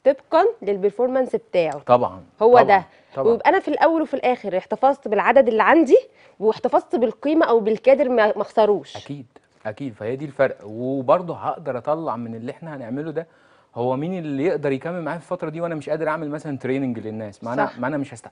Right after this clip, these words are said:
Speaker 2: مش هتحمل كوست في الوقت الحالي.
Speaker 1: صح.
Speaker 2: هتحمل خبره م-، والخبره م-، مع احترامي للعل-، العلم مهم جدًا، ماشي؟ و-، وانا
Speaker 1: طبعًا.
Speaker 2: عارف ان انت ممكن تت-، تتضايق من الكلمه.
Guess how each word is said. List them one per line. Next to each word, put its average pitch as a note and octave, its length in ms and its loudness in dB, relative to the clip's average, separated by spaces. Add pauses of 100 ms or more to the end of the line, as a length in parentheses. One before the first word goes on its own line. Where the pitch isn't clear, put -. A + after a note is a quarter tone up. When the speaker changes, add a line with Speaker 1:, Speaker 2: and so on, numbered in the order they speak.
Speaker 2:
مش B2 180 -14
هتحمل C#3 360 -12
كوست - 320 -12
في - 120 -20
الوقت A#2 200 -8
الحالي. G#2+ 320 -6 (480)
Speaker 1:
صح. F3 120 -10
Speaker 2:
هتحمل D3+ 480 -6
خبره C3+ 440 -8
م-، B2 120 -12 (180)
والخبره F#3 560 -4 (100)
م-، A#2 100 -10 (960)
مع C#3 140 2
احترامي C#3+ 460 -6
للعل-، A2 280 -8
العلم B2+ 380 -8
مهم B2+ 220 -6
جدًا، A#2 340 -10
ماشي؟ B2 420 -12
و-، A2+ 80 -10
وانا A2+ 180 -4
Speaker 1:
طبعًا. G#3+ 220 -2
Speaker 2:
عارف B2+ 200 -2
ان C3+ 40 -4
انت C3 140 -8
ممكن C3 360 -6
تت-، A2+ 220 -10
تتضايق B2+ 380 -2
من C3 100 -4
الكلمه. C#3 260 -8